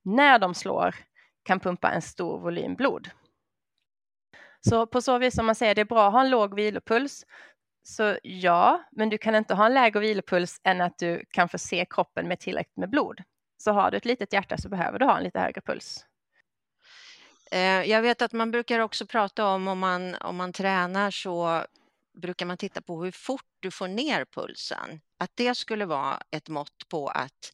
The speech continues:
Speaker 2: att du har ett, eh, vältränat hjärta eller bra kondition, eller vad är det som
Speaker 1: Mm.
Speaker 2: påverkar det?
Speaker 1: Mm. Ja, men det är återhämtningen, eh, eft-, efter du har kört, eh, ett pass är ett, ett tecken på, på din,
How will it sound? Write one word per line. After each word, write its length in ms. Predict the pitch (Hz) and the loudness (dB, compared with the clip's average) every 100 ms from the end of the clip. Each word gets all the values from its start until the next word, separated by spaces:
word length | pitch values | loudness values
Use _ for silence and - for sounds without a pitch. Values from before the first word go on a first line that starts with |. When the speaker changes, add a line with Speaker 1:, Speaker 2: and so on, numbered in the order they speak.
| _ - | _ -16
Speaker 2:
att 140 | 151 | -16
du 100 | - | -12
har 220 | 143 147 - | -8 -6 -6
ett, 340 | 127 - - | -8 -10 -14
eh, 400 | 85 - - 110 | -10 -10 -10 -6
vältränat 640 | 185 175 - 214 196 190 | -4 -4 -4 -6 -6 -8
hjärta 380 | - - - 208 | -12 -12 -6 -4
eller 280 | 208 185 170 | -4 -4 -6
bra 200 | 165 170 | -6 -6
kondition, 640 | - 180 180 202 233 190 185 | -6 -12 -8 -6 -6 -8 -6
eller 220 | 185 180 | -6 -4
vad 160 | 190 | -2
är 120 | 185 180 | -2 -2
det 120 | 180 | -6
som 360 | - 170 165 165 _ _ _ _ _ 214 | -6 -8 -8 -14 _ _ _ _ _ -4
Speaker 1:
Mm. 240 | 220 285 | 0 0
Speaker 2:
påverkar 460 | 196 175 175 - 196 | -2 -4 -6 -6 -4
det? 140 | 208 | -2
Speaker 1:
Mm. 240 | 220 269 285 | 0 0 0
Ja, 80 | 269 | 2
men 160 | 285 285 | 4 4
det 120 | 311 | 2
är 120 | - | 4
återhämtningen, 840 | 311 320 214 196 190 190 208 220 233 - - - _ | 2 2 0 0 -2 -4 0 0 -2 -12 -20 -20 _
eh, 240 | - 220 - | 2 4 2
eft-, 260 | - - | -2 -2
efter 280 | - - 208 | -2 0 0
du 60 | 202 | 2
har 120 | 196 | 2
kört, 420 | - 175 - - | 4 0 0 -6
eh, 260 | - 98 - - | -4 -2 -2 -4
ett 180 | - | -8
pass 400 | - 170 - - - - | 0 0 0 -14 -18 -12
är 180 | - 190 | -4 -2
ett, 140 | 185 _ | -4 _
ett 180 | 202 - | -8 -4
tecken 360 | 185 - 180 | -6 -2 -4
på, 260 | 180 180 - - - | 0 0 0 -4 -8
på 240 | 180 185 | -4 -4
din, 280 | 175 170 | -4 -6